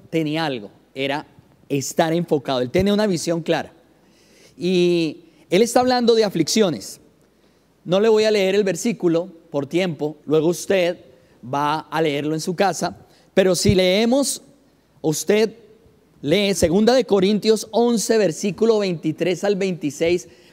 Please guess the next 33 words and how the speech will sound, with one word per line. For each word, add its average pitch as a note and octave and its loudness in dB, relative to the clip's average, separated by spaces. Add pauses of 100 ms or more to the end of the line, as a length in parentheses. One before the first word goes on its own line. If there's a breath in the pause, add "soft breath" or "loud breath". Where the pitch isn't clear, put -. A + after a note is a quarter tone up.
(100)
Pablo A#3 2
ahí A#3 -2 (160)
está F#3 -4
refiriendo F#3 0 (280 loud breath)
las F3+ -2
aflicciones A3+ -2
que G3 0
él G3 2
ha F#3+ 0
vivido. F3+ 0 (400)
Imagínense G#3 -2 (480 loud breath)
las E3+ 0
pequeñas A3 0
aflicciones G#3 -4
que F3+ -2
él F#3 -2
ha F3+ -2
vivido. E3 -2 (160)
Segunda F3 -2
de F3 0
Crónicas, A3+ -2 (640 soft breath)
capítulo E3 2
once, F#3+ 0
versículo F#3 0
veintitrés D3+ -4
al F3 -4
veintiséis, C#3 -8
muy E3+ -4
parecida F#3 0
a - 0
las G3 0
de F3 -4
nosotros D#3 -6